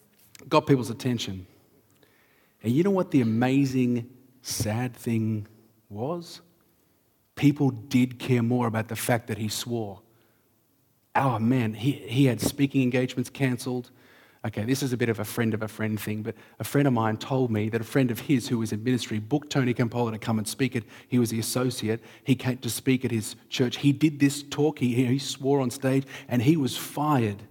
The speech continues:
for being the one to book Tony Campolo. He said, "What should I have done?" He said, "You should have gone on and dragged him off the stage." I mean, are you serious? Now, I'm not condoning swearing, okay? Please, please don't tweet that. I'm not condoning swearing whatsoever. But I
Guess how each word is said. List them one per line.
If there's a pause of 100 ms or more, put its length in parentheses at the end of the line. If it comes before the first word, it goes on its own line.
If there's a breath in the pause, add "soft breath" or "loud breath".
(360)
for
being
the
one
to
book
Tony
Campolo. (260 loud breath)
He
said,
"What
should
I
have
done?"
He
said,
"You
should
have
gone
on
and
dragged
him
off
the
stage."
I
mean,
are
you
serious? (600 loud breath)
Now,
I'm
not
condoning
swearing,
okay?
Please,
please
don't
tweet
that. (300 loud breath)
I'm
not
condoning
swearing
whatsoever. (800 loud breath)
But
I